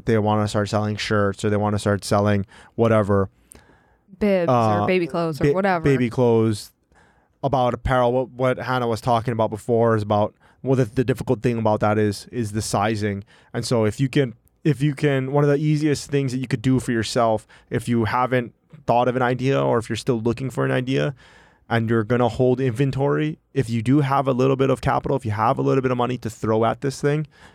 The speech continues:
Speaker 1: okay, instead of buying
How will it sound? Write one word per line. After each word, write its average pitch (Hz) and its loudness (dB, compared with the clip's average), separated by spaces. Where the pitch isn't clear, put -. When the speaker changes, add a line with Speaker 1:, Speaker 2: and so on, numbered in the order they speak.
Speaker 1:
okay, 127 2
instead 139 2
of 143 2
buying 120 0